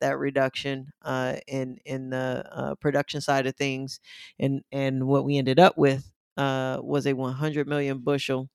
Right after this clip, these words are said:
a little more, uh, or nearly a hundred million bushel, uh, decline in projected ending stocks,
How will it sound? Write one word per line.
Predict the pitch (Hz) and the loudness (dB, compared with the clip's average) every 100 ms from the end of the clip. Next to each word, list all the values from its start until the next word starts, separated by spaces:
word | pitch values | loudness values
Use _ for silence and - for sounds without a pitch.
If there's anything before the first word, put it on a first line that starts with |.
| _ | _
a | |
little | 160 185 | 0 0
more, | 147 127 127 _ _ _ _ - | 0 -4 -6 _ _ _ _ -8
uh, | 139 135 | -2 0
or | 143 147 | 0 2
nearly | 156 151 135 | 2 2 2
a | 139 | 2
hundred | 156 147 147 | 2 -2 -2
million | 147 143 135 | -2 -4 -2
bushel, | 147 139 143 135 127 - | 0 0 0 -2 -4 -4
uh, | 139 131 | 0 0
decline | 131 135 139 131 127 | 0 -2 0 2 2
in | |
projected | 123 131 123 123 113 | 0 0 -2 -2 -4
ending | 127 123 127 | -6 -8 -12
stocks, | - 165 151 147 - | -4 2 2 2 -4